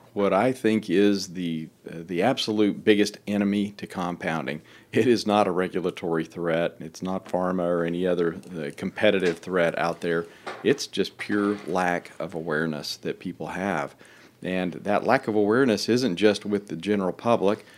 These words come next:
it's with physicians and it's with pharmacists. So the ability to help people have an awareness of what <laughs> compounding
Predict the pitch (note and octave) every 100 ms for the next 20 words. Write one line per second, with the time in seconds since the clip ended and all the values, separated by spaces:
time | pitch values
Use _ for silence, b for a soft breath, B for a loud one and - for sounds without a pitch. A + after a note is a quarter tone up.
0 | b b G#2 G2+ G2+ G2+ - G#2+ G2 F#2
1 | G#2+ A#2 B2+ - - G2+ A2 E2+ - -
2 | C3+ D#3+ - - - - B B B B
3 | - G2 F#2+ F#2+ - F#2+ F#2 E2 G#2 C#3
4 | A#2+ G#2 - E2 A2+ B2 - G#2+ F2+ E2+
5 | F#2+ G2+ E2+ D#2 F#2 A#2+ F#2+ E2 - -
6 | E2 - E2 G#2 - - G2 G2+ A2 G2
7 | F2+ F2+